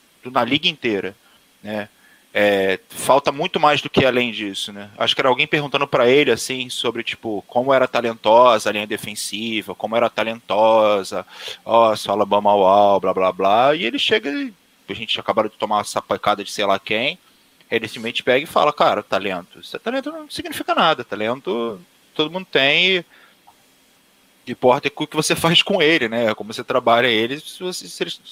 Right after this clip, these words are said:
ele dá, te dá resultado ou não. Ficar esperando eternamente que, nossa, não, mas é que aquele projeto lá de primeira rodada, meu Deus, aquele cara, o cara tá três anos já, meu irmão. Pô, pelo amor de Deus,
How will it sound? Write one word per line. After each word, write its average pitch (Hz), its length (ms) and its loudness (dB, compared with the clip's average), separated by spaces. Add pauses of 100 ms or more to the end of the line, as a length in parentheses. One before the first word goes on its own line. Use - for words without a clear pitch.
ele 165 140 -12
dá, 156 120 -2
te - 140 -16
dá 160 80 2
resultado 160 480 0
ou 233 80 0
não. 143 220 -2 (260)
Ficar - 160 -4
esperando 139 720 4
eternamente 143 1080 0 (280)
que, 139 80 -6
nossa, 131 520 0
não, 127 220 -6
mas 120 140 -10
é 123 40 -12
que 131 120 -12
aquele 156 320 -2
projeto 151 600 0
lá 147 220 4
de 170 80 -6
primeira 151 320 -2
rodada, 143 540 2
meu 160 160 -6
Deus, 143 360 -2
aquele 135 200 -10
cara, 143 240 0
o - 20 -16
cara 156 160 -2
tá 233 80 -8
três 240 320 -6
anos 233 240 0
já, 151 160 2
meu 170 80 -12
irmão. 104 240 -16
Pô, 185 140 0
pelo 123 140 -10
amor 180 100 -10
de 247 80 -14
Deus, 160 320 -2